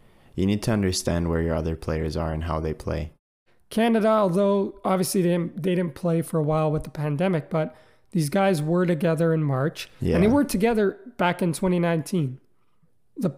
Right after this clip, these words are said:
Speaker 2: the point is, this group, even back in twenty nineteen, has been together, most of these guys, right? Suriname, you're right. They've, they've never,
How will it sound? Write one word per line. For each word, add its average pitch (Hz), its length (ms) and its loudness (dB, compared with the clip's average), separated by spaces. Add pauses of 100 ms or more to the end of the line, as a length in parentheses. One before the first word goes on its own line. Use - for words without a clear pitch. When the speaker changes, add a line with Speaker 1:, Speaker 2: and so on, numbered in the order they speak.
Speaker 2:
the 185 140 0
point 254 360 4
is, 160 160 2
this 208 200 2
group, 202 680 2 (240)
even 208 320 4
back 185 260 2
in 160 80 2
twenty 180 220 0
nineteen, 160 480 2
has 131 160 0
been 165 260 2
together, 120 560 -4 (300)
most 160 340 2
of 143 80 -2
these 127 220 -2
guys, 120 280 -2
right? 151 180 0 (260)
Suriname, 165 640 4
you're 175 120 4
right. 170 300 2
They've, 156 220 0 (480)
they've 180 180 2
never, 185 580 4